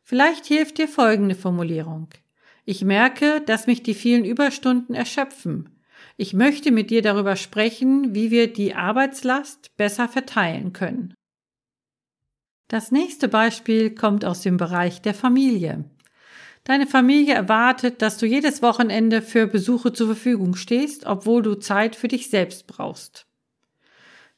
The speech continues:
Deine Formulierung könnte sein in diesem Fall, "Ich schätze unsere Treffen sehr, aber ich brauche auch Zeit, um mich zu erholen.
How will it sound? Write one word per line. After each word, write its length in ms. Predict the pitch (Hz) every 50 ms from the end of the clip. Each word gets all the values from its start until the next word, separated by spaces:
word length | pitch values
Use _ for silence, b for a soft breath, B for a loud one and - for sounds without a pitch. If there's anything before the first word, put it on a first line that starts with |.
| _ -
Deine 260 | - 202 220 254 269
Formulierung 540 | 277 311 311 277 277 262 254 269 262 269 254
könnte 320 | 254 254 247 240 240 233
sein 400 | 220 - 220 214 214 214 220 214
in 100 | 208 208
diesem 320 | 202 214 202 208 214 214 202
Fall, 440 | 208 - 196 190 190 185 190 190 b b b b b b b b b
"Ich 160 | - 220 202
schätze 380 | - - 339 330 339 - - 196
unsere 280 | 214 233 226 233 226 226
Treffen 400 | - - 226 220 226 - 233 214
sehr, 520 | 214 - 254 254 226 196 175 165 156 -
aber 200 | - 185 185 185
ich 160 | 196 196 - -
brauche 420 | 202 202 220 233 247 247 247 -
auch 160 | 196 185 -
Zeit, 500 | - - - 214 214 233 277 294 294 -
um 160 | - - 226
mich 240 | 226 247 240 247 -
zu 120 | - - 240
erholen. 760 | 240 262 254 - 311 254 202 165 156 - 180 - - b